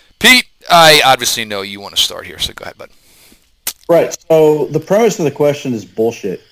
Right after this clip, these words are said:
Speaker 2: in the sense of there's this, like, magical number of plays guys are making. Um, you know, Russell is a person who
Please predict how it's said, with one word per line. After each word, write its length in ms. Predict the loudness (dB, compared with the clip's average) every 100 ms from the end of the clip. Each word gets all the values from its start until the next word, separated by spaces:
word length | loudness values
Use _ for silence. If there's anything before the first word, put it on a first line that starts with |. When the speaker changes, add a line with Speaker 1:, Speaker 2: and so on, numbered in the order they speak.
| -4
Speaker 2:
in 120 | 0
the 220 | 0 0
sense 360 | -4 -2 0 0
of 200 | -2 2
there's 280 | 0 0 -4
this, 200 | -4 -4
like, 200 | -4 -10 _
magical 920 | -6 0 2 4 2 0 -2 0 0
number 580 | 2 2 2 2 2 2
of 180 | 0 -4
plays 600 | -4 0 2 2 -2 -6
guys 300 | -2 0 0
are 60 | -2
making. 440 | -2 -4 -6 -10 -14 -20 -20 _ _ -2
Um, 560 | 2 4 4 2 -2 -10 _ _ -4
you 140 | 0
know, 240 | 0 0 -6 -18 -18 -20 _ -20 -18
Russell 680 | -12 -4 0 0 2 2 2
is 180 | 0 2
a 280 | 2 2 -2
person 440 | -4 -4 -4 -4
who 460 | -2 -2 -2 -4